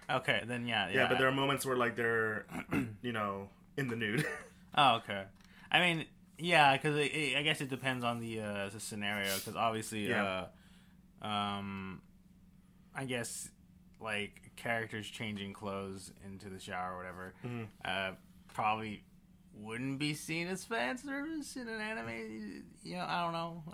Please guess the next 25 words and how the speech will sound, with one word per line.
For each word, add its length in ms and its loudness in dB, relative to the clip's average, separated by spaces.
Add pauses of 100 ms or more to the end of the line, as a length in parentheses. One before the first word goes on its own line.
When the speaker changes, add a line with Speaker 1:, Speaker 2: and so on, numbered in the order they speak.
Speaker 1:
uh, 260 -4 (180)
Speaker 2:
No, 140 4
'cause 120 0
it's 80 -4
just 140 -4
them 120 -2
taking 200 -2
a 120 -2
shower. 300 -4
Speaker 1:
Yeah, 380 10 (120)
yeah, 240 2
I 120 2
guess 160 4
it's 120 0
just 200 0
the 80 6
way 420 6
it 60 2
would 140 -2
be 120 -4
framed. 640 -4 (260)
Speaker 2:
Yeah. 320 2 (400)
Speaker 1:
Uh, 880 -4 (100)
if 140 -12
it 160 -2